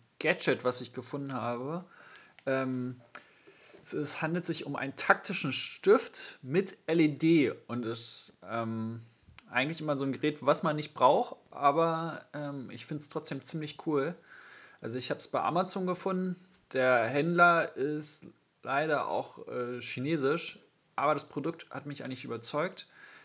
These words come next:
Die L-E-D-Lampe wird auch mit einer Ersatz-, ähm, Batterie geliefert. Und man kann eben damit,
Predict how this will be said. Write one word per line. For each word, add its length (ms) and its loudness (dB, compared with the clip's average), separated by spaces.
Die 220 -6
L-E-D-Lampe 760 -2
wird 140 -2
auch 220 -4
mit 160 -4
einer 220 -2
Ersatz-, 640 -2
ähm, 680 -2
Batterie 520 -2
geliefert. 600 -6
Und 500 2
man 160 0
kann 180 0
eben 380 -2
damit, 540 2